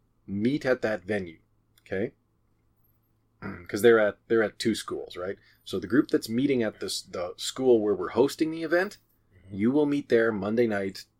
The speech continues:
Speaker 1: It's all good.
Speaker 2: Mm-hmm.
Speaker 1: The group that's meeting at the other school, <clears throat> if you can only make it on Monday night, go to school A instead, right?
Speaker 2: Okay.
Speaker 1: <clears throat> But if you can make it on Tuesday night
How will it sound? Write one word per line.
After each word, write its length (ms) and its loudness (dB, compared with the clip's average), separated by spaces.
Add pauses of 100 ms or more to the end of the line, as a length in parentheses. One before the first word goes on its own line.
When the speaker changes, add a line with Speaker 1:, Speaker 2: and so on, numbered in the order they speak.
(140)
Speaker 1:
It's 100 -10
all 160 -8
good. 260 2
Speaker 2:
Mm-hmm. 440 -20 (120)
Speaker 1:
The 80 2
group 260 4
that's 160 -6
meeting 240 6
at 140 2
the 160 -14 (200)
other 240 8
school, 420 -2 (500)
<clears throat> 1040 -12
if 160 2
you 100 -4
can 120 4
only 200 6
make 180 2
it 80 2
on 100 2
Monday 260 4
night, 300 -6 (1400)
go 240 6
to 500 -2
school 460 -8
A 200 2 (360)
instead, 520 -2 (180)
right? 160 -4
Speaker 2:
Okay. 200 -10 (220)
Speaker 1:
<clears throat> 100 -2 (440)
But 340 6
if 140 -8
you 100 0
can 140 0
make 160 4
it 80 2
on 120 -2
Tuesday 360 0
night 320 -10